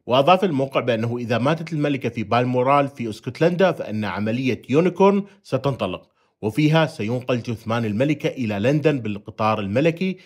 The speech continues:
إن أمكن. أما إذا كان هذا الأمر مستحيل سيتم تشغيل عملية أوفر ستادي، مما يعني بأنه سيتم نقل التابوت بالطائرة. التجهيز لجنازات كبار أعضاء الأسرة المالكة هو عادة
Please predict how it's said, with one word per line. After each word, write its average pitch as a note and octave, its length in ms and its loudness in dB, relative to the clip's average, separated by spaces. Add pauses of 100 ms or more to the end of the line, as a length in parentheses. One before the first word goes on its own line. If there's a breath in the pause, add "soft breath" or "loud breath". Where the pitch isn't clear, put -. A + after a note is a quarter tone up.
(180 loud breath)
إن D#3 100 4
أمكن. G#2+ 320 -4 (500 soft breath)
أما G3+ 160 4
إذا C3+ 160 2
كان B2 180 -2
هذا A#2 220 0
الأمر B2 320 0
مستحيل F#3+ 600 2 (180 loud breath)
سيتم A2+ 460 -4
تشغيل A#2 540 -2
عملية G#2 520 -2 (160)
أوفر B2 260 2
ستادي، G#2+ 420 -4 (180)
مما A#2+ 260 2
يعني C3+ 340 2
بأنه A2 380 -2
سيتم A2+ 480 -2
نقل D3+ 240 -2
التابوت D3+ 680 0
بالطائرة. G#2 540 -4 (540 soft breath)
التجهيز F3 520 0
لجنازات B2 560 0
كبار C3 280 0
أعضاء A#2+ 300 2
الأسرة B2 360 -4
المالكة D3+ 480 0
هو G#2+ 240 -4
عادة D3 520 2